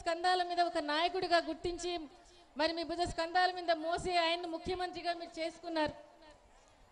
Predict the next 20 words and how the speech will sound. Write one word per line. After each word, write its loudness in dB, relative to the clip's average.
రాజశేఖర 2
రెడ్డి -6
గారు 6
కూడా 2
మరి 0
డెబ్బై 2
ఎనిమిదిలో 4
ఎమ్మెల్యే 6
అయితే 4
రెండు -4
వేల 8
నాలుగులో 4
మరి -2
ముఖ్యమంత్రి -2
అయ్యారు 2
మన -6
రాష్ట్రానికి. -2
ఆ 4
మధ్యలో 2
కొన్ని, -4